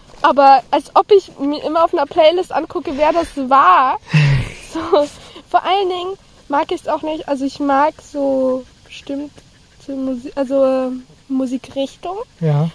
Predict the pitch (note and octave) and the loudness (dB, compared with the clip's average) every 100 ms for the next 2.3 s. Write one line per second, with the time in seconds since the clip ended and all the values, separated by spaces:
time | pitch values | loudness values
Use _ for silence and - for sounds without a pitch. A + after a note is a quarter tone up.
0 | - D4 D4+ D4+ D4+ - D#4 E4 D#4 D#4+ | -4 -2 0 0 -4 -10 -8 -6 -6 -6
1 | D#4+ F4 F4+ F4 - D4+ - D4 C#4+ E4 | -6 -4 -2 -2 -4 -10 -4 -4 0 -2
2 | E4+ D#4+ | -2 -10